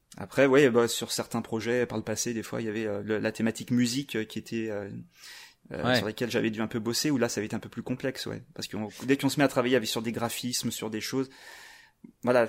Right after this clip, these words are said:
Speaker 1: c'est,
Speaker 2: Ça,
Speaker 1: c'était
Speaker 2: ouais,
Speaker 1: moins
Speaker 2: ça bouge
Speaker 1: tangible
Speaker 2: beaucoup.
Speaker 1: que du décor, c'est, c'est pas, c'est pas facile, et puis, bah, ça vieillit pas très, très bien, quoi.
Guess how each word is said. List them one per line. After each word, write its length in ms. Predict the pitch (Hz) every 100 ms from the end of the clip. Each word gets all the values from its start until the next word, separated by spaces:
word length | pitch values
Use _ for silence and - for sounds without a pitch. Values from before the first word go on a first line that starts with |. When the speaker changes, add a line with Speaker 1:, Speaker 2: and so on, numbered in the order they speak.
| - _ _ _
Speaker 1:
c'est, 220 | - -
Speaker 2:
Ça, 160 | 120 131
Speaker 1:
c'était 120 | 127
Speaker 2:
ouais, 80 | 131
Speaker 1:
moins 100 | 139
Speaker 2:
ça 60 | 110
bouge 100 | 147
Speaker 1:
tangible 380 | 120 165 151
Speaker 2:
beaucoup. 100 | 131
Speaker 1:
que 60 | 131
du 120 | 123
décor, 440 | 120 127 147 156 160
c'est, 260 | - 117
c'est 240 | - 113 -
pas, 220 | 143 139
c'est 140 | 135 -
pas 80 |
facile, 420 | 127 117 - 151 135
et 60 |
puis, 180 | - 113
bah, 100 | 110
ça 120 | -
vieillit 240 | 104 107 110
pas 120 | 123
très, 140 | -
très 160 | - 117
bien, 160 | 110
quoi. 240 | 117 101